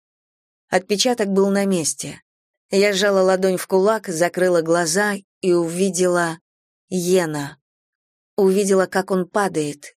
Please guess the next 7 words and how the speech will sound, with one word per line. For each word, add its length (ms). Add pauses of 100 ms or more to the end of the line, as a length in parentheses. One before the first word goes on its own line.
(140)
услышала 560
ее 380
смех, 600 (440)
услышала, 720
как 180 (100)
Кас 320
умоляет: 840